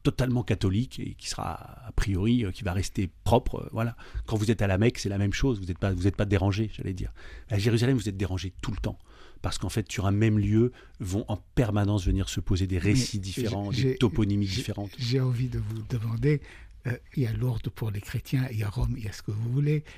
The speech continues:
Speaker 2: il y a la Mecque et, et Médine pour les musulmans. Qu'y a-t-il pour les juifs
Speaker 1: Et
Speaker 2: s'il
Speaker 1: vous
Speaker 2: n'y a
Speaker 1: avez
Speaker 2: pas
Speaker 1: raison.
Speaker 2: Jérusalem ?
Speaker 1: Et mais, et vous avez raison.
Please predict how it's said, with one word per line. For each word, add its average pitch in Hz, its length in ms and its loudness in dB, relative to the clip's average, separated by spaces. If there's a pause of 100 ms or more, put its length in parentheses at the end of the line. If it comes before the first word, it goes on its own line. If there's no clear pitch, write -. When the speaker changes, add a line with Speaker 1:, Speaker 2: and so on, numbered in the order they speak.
(260)
Speaker 2:
il 123 160 -2
y 123 100 -2
a 117 140 -4
la 113 140 -4
Mecque - 420 -4 (120)
et, 117 220 -2
et 117 80 -2
Médine 123 360 -2
pour 120 180 -4
les 113 80 -2
musulmans. 123 480 -2 (640)
Qu'y 143 180 2
a-t-il 131 340 -4
pour - 200 -8
les 110 100 -2
juifs 113 240 -4
Speaker 1:
Et 104 120 4
Speaker 2:
s'il 98 60 4
Speaker 1:
vous 101 120 2
Speaker 2:
n'y 95 40 2
a 92 40 4
Speaker 1:
avez 90 120 4
Speaker 2:
pas 90 60 4
Speaker 1:
raison. 117 200 4
Speaker 2:
Jérusalem ? 113 280 -6
Speaker 1:
Et 98 40 0
mais, 95 220 0
et 92 140 0
vous 80 220 -4
avez 80 140 -2
raison. 117 280 -2